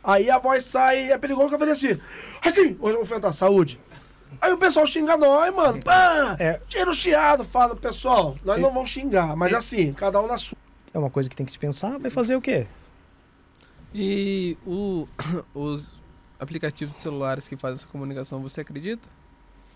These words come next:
Speaker 2: Sim, em alguns deles.
Speaker 3: Ah?
Speaker 2: Porque eu fiz um trabalho, acho que vocês devem ter visto com, com o Rodox, eu participei.
Speaker 1: Sim, sim, sim.
Speaker 2: Eu decodifiquei os mais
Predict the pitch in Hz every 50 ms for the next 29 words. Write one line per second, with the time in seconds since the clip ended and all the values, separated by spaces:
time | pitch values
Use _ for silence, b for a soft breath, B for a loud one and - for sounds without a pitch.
0 | _ _ - - - - - - - 180 165 147 123 101 101 123 127 131 139 135
1 | 156 170 143 139 131 113 104 101 - - - _ _ _ _ _ - - 156 170
2 | - - _ _ _ _ _ _ _ _ _ _ _ - - 139 131 - - 143
3 | 135 - 147 139 147 151 165 180 175 156 143 139 143 160 196 208 196 - - -
4 | 147 135 - - - 135 - 143 131 135 135 135 - 135 123 120 131 139 - -
5 | - 151 143 135 135 131 135 139 _ _ _ _ - 139 131 120 131 120 120 127
6 | 143 147 - - 160 131 - 135 123 - - - 185 180 139 139 139 165 175 165
7 | 160 - - 160 151 165 151 - _ _ _ _ _ _ _ _ - 143 135 135
8 | 135 135 135 139 135 135 127 123 143 143 160 147 - - - - 147 147 160 185
9 | 196 - - - _ _ _ _ - 147 131 123 - - - - 139 131 135 147
10 | 175 202 220 220 - - - - - - - - -